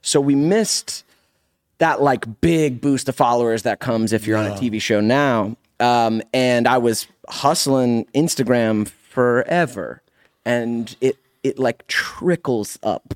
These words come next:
Speaker 1: in
Speaker 2: Yeah.
Speaker 1: followers.
Speaker 2: Yeah.
Speaker 1: But TikTok, I got on and got a million followers in six months,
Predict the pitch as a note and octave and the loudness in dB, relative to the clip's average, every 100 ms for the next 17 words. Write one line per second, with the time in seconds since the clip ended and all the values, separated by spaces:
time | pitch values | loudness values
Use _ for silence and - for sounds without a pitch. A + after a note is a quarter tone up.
0 | - A#2+ A#2 A2+ A#2 A2 G#2+ G#2 G2 F2+ | -8 -2 0 2 2 2 2 0 0 -4
1 | G2+ F#2+ F2 _ _ _ _ C#3 C3+ B2+ | -6 -10 -16 _ _ _ _ -4 0 2
2 | A#2 - F#3 - C3+ B2+ A#2+ A#2+ A#2 A#2 | 0 -2 -6 0 0 2 0 2 2 2
3 | A#2+ C3+ B2+ B2 B2 A#2+ B2+ B2+ A#2+ C3 | 0 0 -2 0 2 2 2 2 0 -2
4 | C3 C3 A#2+ A#2 A#2 - A#2+ - B2+ F3 | 0 0 -2 -4 -6 -6 -6 -4 0 2
5 | F3 C#3+ - - | 2 0 -4 -10